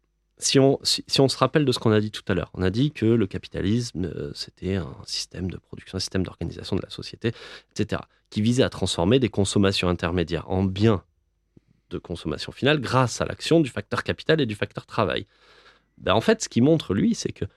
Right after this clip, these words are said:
y a eu une augmentation énorme du facteur capital, il a doublé. Une augmentation du facteur travail en termes de, d'efficience, d'un point de vue qualitatif, parce qu'il parle de capital humain, c'est-à-dire sur l'ensemble des compétences, aptitudes des, euh, des êtres humains qui travaillent, c'est-à-dire de l'activité humaine de production.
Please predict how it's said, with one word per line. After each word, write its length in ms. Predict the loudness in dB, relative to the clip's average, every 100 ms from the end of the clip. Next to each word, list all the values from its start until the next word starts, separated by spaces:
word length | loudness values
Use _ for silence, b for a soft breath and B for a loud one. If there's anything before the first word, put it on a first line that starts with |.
| _
y 120 | 2 6
a 20 |
eu 140 | 6
une 140 | 6 6
augmentation 500 | 6 4 4 2 4
énorme 240 | 4 4
du 80 | 2
facteur 320 | -4 -6 -2
capital, 400 | -2 -2 -2 -2
il 80 | 0
a 60 | -2
doublé. 340 | 2 2 0 -6 _ _ _ -2
Une 60 |
augmentation 420 | 4 4 4 2
du 60 | 2
facteur 340 | 0 -4 -4
travail 400 | 0 4 4 4
en 80 | 2
termes 320 | 2 2 2
de, 220 | 0 -4 -8 -6
d'efficience, 600 | -4 -2 -2 2 2 0 -12 _ -6
d'un 100 | -4
point 140 | 0 0
de 60 |
vue 80 | 0
qualitatif, 580 | 0 0 2 0 0 -4
parce 120 | -8
qu'il 40 |
parle 140 | -6 -4
de 80 | -2
capital 420 | -2 0 2 4
humain, 160 | 2
c'est-à-dire 260 | 2 0 0 b b
sur 140 | -2 0
l'ensemble 260 | 2 2
des 60 | 2
compétences, 560 | 0 0 2 2 2
aptitudes 560 | -2 -4 -8 -2 -2 -2 -2
des, 200 | 0 2
euh, 420 | 0 0 -4 -8 -10 -18 -20 -8
des 220 | -4 -2
êtres 180 | -2 0
humains 320 | 2 4 2
qui 180 | 0 -10
travaillent, 360 | -4 0 0
c'est-à-dire 180 | 0 -4
de 80 | -2
l'activité 500 | -2 -4 -6 -4 -2
humaine 220 | 0 2
de 80 | 0
production. 520 | -2 -6 -6 -6 -8